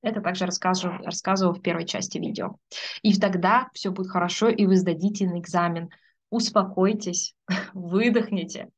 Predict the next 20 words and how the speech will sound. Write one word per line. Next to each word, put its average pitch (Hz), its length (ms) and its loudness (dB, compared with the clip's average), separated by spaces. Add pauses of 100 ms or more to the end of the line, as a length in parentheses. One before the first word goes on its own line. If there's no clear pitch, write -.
(360)
проверьте 247 520 0
себя, 208 280 -2
протестируйте 233 800 -2
себя, 190 260 -4
сходите 202 400 -4
на 220 100 0
консультацию, 202 720 -4
на 185 80 0
пробник, 190 460 -2
ещё 185 220 -2
куда-то 196 480 -2
и 226 80 -4
примите 190 400 -4
решение. 175 560 -6 (260)
Если 208 260 2
вам 196 160 4
нравится 190 420 0
и 175 40 -8
нужно 170 220 -8
сдавать, 294 440 2